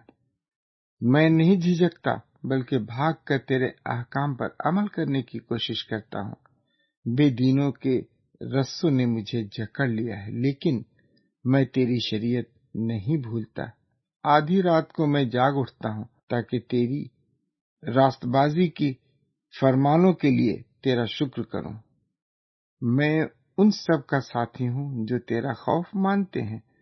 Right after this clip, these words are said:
ان سب کا دوست جو تیری ہدایات پر عمل کرتے ہیں۔ اے رب،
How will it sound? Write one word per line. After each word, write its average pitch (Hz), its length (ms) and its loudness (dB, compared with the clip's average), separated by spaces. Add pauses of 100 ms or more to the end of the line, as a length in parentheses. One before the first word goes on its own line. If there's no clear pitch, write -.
(360)
ان 180 160 8
سب - 320 0
کا 131 120 2
دوست 127 520 0 (140)
جو 123 180 -2
تیری 117 320 -2
ہدایات 120 800 0
پر - 100 -4 (380)
عمل 160 220 -2
کرتے 113 440 -8
ہیں۔ 107 120 -12 (340)
اے 165 200 4
رب، 147 240 2